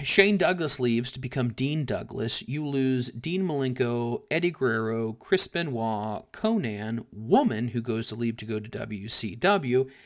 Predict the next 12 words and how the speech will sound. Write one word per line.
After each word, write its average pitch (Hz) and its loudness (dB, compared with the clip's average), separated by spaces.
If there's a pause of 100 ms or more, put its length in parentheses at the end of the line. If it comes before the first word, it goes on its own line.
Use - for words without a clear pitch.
(300)
and 156 0
Ian 143 0
Rotten, 165 4
who's 131 0
gonna 123 0
go 117 0
ahead 117 0
and 117 -4
create 110 -4
his 104 -2
own 180 2
promotion. 110 -4